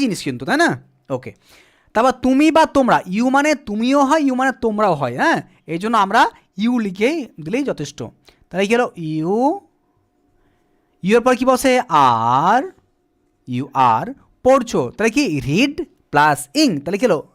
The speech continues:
Reading, reading, আর ই এ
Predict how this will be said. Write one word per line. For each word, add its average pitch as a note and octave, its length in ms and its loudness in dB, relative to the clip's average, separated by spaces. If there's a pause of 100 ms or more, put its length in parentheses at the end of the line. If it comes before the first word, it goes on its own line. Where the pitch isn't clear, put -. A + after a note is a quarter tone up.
(300)
Reading, A#3+ 320 0 (760)
reading, A#3 340 0 (260)
আর C#3+ 100 0 (120)
ই - 20 -10 (100)
এ A3+ 400 0